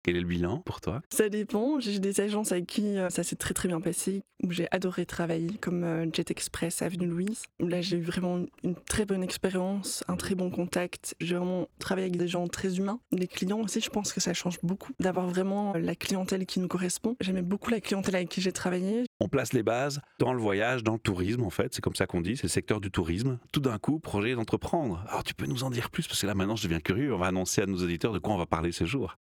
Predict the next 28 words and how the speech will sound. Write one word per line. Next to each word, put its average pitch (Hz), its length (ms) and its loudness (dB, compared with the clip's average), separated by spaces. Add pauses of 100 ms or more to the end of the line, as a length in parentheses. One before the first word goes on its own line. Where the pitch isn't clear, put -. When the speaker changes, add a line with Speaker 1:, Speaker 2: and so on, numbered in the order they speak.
Speaker 2:
Il 180 80 2
y - 20 2
a - 20 2
eu 175 40 -2
le 170 80 -4
covid, 185 340 0 (320)
donc 175 340 -2
j'ai 185 180 0
dû 175 120 -2
me 175 80 0
réorienter 185 520 0
professionnellement. 185 1000 0 (200)
J'ai 170 160 0
pas 185 140 0
du 202 100 0
tout 233 120 0
aimé 226 180 0
ce - 100 -6
que - 120 0
je - 80 -4
faisais. 202 440 0
J'ai, 180 320 -2
je 180 80 0
me 175 60 0
suis 175 160 -2
retournée 190 340 -2
vers 185 200 0
l'immobilier 185 720 0